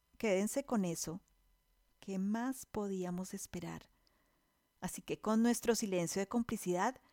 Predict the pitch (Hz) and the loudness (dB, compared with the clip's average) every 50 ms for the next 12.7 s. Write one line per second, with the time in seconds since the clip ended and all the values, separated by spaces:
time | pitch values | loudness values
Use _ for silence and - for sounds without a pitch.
0 | _ _ _ _ _ 196 180 180 170 - - - 175 175 - - 165 165 170 175 | _ _ _ _ _ -4 -4 -2 -4 -6 -6 -6 -8 -6 -6 -6 -6 -4 -2 -2
1 | 185 202 220 247 262 - - - 233 202 170 170 170 - - - 185 185 - - | -2 0 0 0 -2 -2 -4 -6 -6 -4 -4 -6 -6 -8 -6 -8 -8 -8 -8 -6
2 | - 196 180 170 160 - - - _ 190 180 196 208 208 - - 220 - - 196 | -4 -2 0 0 -2 -4 -6 -4 _ -2 0 0 0 -2 -4 -6 -10 -6 -8 -6
3 | 180 180 175 156 156 156 147 - 156 - - _ _ _ _ _ _ _ _ _ | -6 -4 -4 -4 -4 -6 -8 -12 -18 -20 -20 _ _ _ _ _ _ _ _ _
4 | _ _ _ _ _ _ _ _ _ _ _ _ _ _ _ _ _ _ _ _ | _ _ _ _ _ _ _ _ _ _ _ _ _ _ _ _ _ _ _ _
5 | _ _ _ _ _ _ - 190 180 165 160 - - - 202 170 165 165 160 151 | _ _ _ _ _ _ 0 0 0 0 -2 -4 -4 -2 -2 -2 0 -2 -4 -10
6 | - _ _ _ _ _ _ _ - 196 208 208 208 202 202 196 185 180 - 226 | -12 _ _ _ _ _ _ _ -4 6 8 8 8 8 6 4 2 4 4 4
7 | 240 254 277 175 - - - 226 214 214 214 214 208 202 202 208 208 - _ _ | 6 8 6 6 6 6 6 8 8 8 6 4 4 4 2 2 0 -4 _ _
8 | _ _ _ _ - 202 185 175 170 170 170 160 160 - - 143 147 151 _ _ | _ _ _ _ 4 4 4 4 2 2 0 -2 -2 -4 -6 -6 -8 -8 _ _
9 | _ _ _ _ _ _ _ _ _ _ _ - 220 226 247 254 254 285 302 - | _ _ _ _ _ _ _ _ _ _ _ 2 4 6 6 6 6 4 4 0
10 | - - - 302 294 294 - - 311 311 285 - 277 240 - _ _ - 240 240 | -2 0 2 2 2 2 0 -2 -2 -2 0 0 -2 -2 -2 _ _ -2 0 0
11 | 247 - - - - 302 311 320 311 - - 247 226 220 196 180 - 175 196 214 | 0 -2 -2 -2 -2 -2 -2 -2 -4 -2 -2 -2 -2 0 -2 -2 -2 -2 -4 -2
12 | - - 233 196 180 175 180 175 165 156 151 143 - | -2 0 0 2 4 4 4 2 2 0 -4 -8 -12